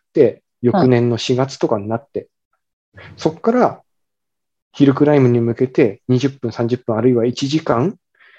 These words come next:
Speaker 2: うんうんうん。
Speaker 1: エスエスティーとか踏むような練習をしたらいいんじゃないかと。
Speaker 2: ほうほう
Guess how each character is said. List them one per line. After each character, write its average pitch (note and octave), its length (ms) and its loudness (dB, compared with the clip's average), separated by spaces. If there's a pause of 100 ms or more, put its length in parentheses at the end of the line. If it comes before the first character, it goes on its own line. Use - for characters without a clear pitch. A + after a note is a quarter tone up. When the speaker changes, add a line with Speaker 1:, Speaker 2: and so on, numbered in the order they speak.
Speaker 2:
う G#3+ 60 0
ん - 20 2
う - 20 2
ん - 20 2
う - 20 2
ん。 - 20 -2
Speaker 1:
エ - 0 -
ス C#3 140 2
エ C3 40 4
ス - 160 -6
テ - 60 -2
ィ E3 40 4
ー - 40 0
と B2+ 120 -2
か B2+ 80 -4
踏 C3+ 160 0
む D3 100 2
よ F3 80 4
う - 20 2
な C3+ 100 2
練 B2+ 200 -2
習 C3+ 220 -4
を C3 80 0
し - 120 -16
た F3+ 100 -2
ら C#3+ 80 0
い - 80 -10
い B2 140 -2
ん A2+ 100 -4
じ G#2+ 100 -8
ゃ G2+ 40 -10
な A#2 120 -6
い G#2 180 -10
か - 140 -8
と。 - 180 -10 (340)
Speaker 2:
ほ G#3 100 -6
う - 20 -2
ほ D3+ 160 0
う - 20 -12